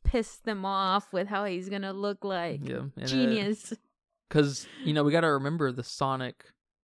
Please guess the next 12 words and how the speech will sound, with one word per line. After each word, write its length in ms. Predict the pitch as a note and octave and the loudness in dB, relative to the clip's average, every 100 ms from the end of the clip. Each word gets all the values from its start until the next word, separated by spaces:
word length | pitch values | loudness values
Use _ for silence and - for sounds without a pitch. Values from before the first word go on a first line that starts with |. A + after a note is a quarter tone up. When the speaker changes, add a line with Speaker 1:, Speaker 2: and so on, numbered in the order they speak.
| - | -14
Speaker 2:
like, 200 | G3 G#2 | -12 -8
P 180 | - D3 | -6 -2
R 220 | C3 C3+ | 0 0
girl 400 | A#2+ G#2+ A2+ C#3+ _ _ - | 0 -4 -6 -10 _ _ -12
on 100 | B2 | -10
Twitter 440 | - C#3 D3+ D#3+ - _ _ _ _ _ - | -6 -4 -4 -8 -14 _ _ _ _ _ -6
and 120 | C3+ | 0
probably, 320 | - C3+ C3+ | 6 6 4
like, 140 | A#2+ - | -2 -6
Instagram 460 | B2+ C3+ C#3 C#3+ | -8 -6 -4 -4
and 80 | D3 | -8
stuff. 240 | D3+ D3 | -8 -8